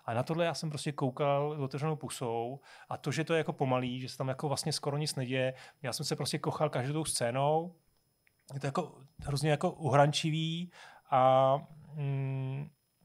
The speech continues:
ona se potom, to asi jako je jako lehkej spoiler, ona se vlastně začne,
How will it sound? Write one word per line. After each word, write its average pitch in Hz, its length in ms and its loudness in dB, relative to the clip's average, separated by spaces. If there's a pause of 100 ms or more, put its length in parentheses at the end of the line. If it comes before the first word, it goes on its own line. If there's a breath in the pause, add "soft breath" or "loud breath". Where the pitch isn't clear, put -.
(460)
ona 151 140 6
se 180 120 4
potom, 160 340 0 (140)
to - 120 -6
asi - 180 -2
jako 151 320 2 (440)
je 135 460 6
jako 139 180 4
lehkej 139 340 4
spoiler, 147 880 0 (840 soft breath)
ona 151 180 6
se 160 120 2
vlastně 151 220 0
začne, 131 460 -2